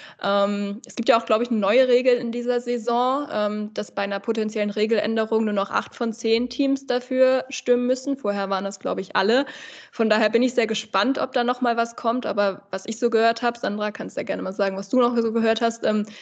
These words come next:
scheint es momentan alles noch im Regelwerk zu sein. Und das haben ja auch die, ähm, fia Verantwortlichen gesagt, dass, ähm, sie da zwar noch mal hingucken, aber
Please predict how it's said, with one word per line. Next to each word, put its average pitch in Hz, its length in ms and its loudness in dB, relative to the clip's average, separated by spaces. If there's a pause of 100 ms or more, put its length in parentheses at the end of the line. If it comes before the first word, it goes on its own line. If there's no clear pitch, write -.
(140)
scheint 233 360 -2
es 233 120 -4
momentan 214 560 2
alles 214 340 -2
noch 208 240 -2
im 208 120 -4
Regelwerk 208 500 0
zu 196 100 -12
sein. 202 240 -2
Und 208 80 -2
das 185 180 -4
haben 208 120 -4
ja 202 120 0
auch 208 120 -4
die, 202 260 -4
ähm, 185 280 -4
fia 214 300 0
Verantwortlichen 214 840 -4
gesagt, 202 480 -2 (460)
dass, 214 300 -2
ähm, 208 280 2
sie 220 100 -8
da 214 120 -2
zwar 214 160 -2
noch 214 80 -2
mal 208 120 -2
hingucken, 285 500 -4
aber 208 400 0